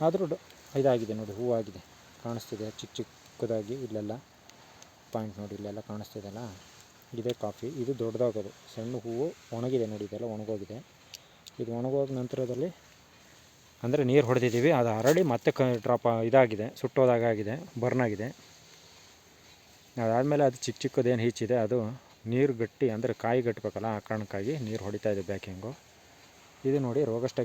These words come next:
ಗಿಡ, ಇದು ರೋಗಷ್ಟ ಗಿಡ ನೋಡಿ, ಇಲ್ಲಿ ದೊಡ್ಡ ಗಿಡ ಕಾಣುತ್ತೆ, ಇದು ರೋಗಷ್ಟ ಗಿಡ. ಈ ಚಿಕ್ಕದು ಬಂದು ಅರೇಬಿಕಾ ಗಿಡ. ಇದು ನಾವು ಟೆನ್ by ಟೆನ್, ಅಂದರೆ ಹತ್ತು ಅಡಿ ಹತ್ತು ಅಡಿಗೆ ಹಾಕಿದ್ದೀವಿ. ನಾಲ್ಕು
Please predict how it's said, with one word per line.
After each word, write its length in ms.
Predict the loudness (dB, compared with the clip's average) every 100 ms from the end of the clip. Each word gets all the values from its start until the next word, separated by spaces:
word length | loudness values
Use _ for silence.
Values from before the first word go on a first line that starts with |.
| -4
ಗಿಡ, 80 | -10 -16 -20 -16 -8 -6
ಇದು 100 | -4 -2
ರೋಗಷ್ಟ 300 | -4 -4 -6
ಗಿಡ 80 | -6 -10 -8
ನೋಡಿ, 120 | -10
ಇಲ್ಲಿ 100 | -10
ದೊಡ್ಡ 120 | -14 -10
ಗಿಡ 80 | -10 -10
ಕಾಣುತ್ತೆ, 300 | -14 -14 -14 -14 -18 -20 -20 -20 -20 -14
ಇದು 100 | -10 -8
ರೋಗಷ್ಟ 280 | -8 -10 -10
ಗಿಡ. 80 | -8 -8 -10 -20 -20 -20 -20 -20 -20 -20 -20 -20 -16
ಈ 20 | -16 -14
ಚಿಕ್ಕದು 260 | -10 -8 -8
ಬಂದು 140 | -8 -8
ಅರೇಬಿಕಾ 340 | -8 -10 -12 -14
ಗಿಡ. 100 | -14 -16 -16 -20 _ -20 -20 -20 -6 -4
ಇದು 100 | 0
ನಾವು 160 | 0 0 0
ಟೆನ್ 140 | 0 2
by 80 | 2 4
ಟೆನ್, 180 | 0 -2 -6
ಅಂದರೆ 200 | -4 -2 -2
ಹತ್ತು 200 | -4 2
ಅಡಿ 120 | 2 2
ಹತ್ತು 160 | 0 0
ಅಡಿಗೆ 200 | 0 0 0
ಹಾಕಿದ್ದೀವಿ. 400 | -2 -4 -6 -10 -18 -20 -20 -20 -20 -20 -20 -8 -2
ನಾಲ್ಕು 300 | -2 -2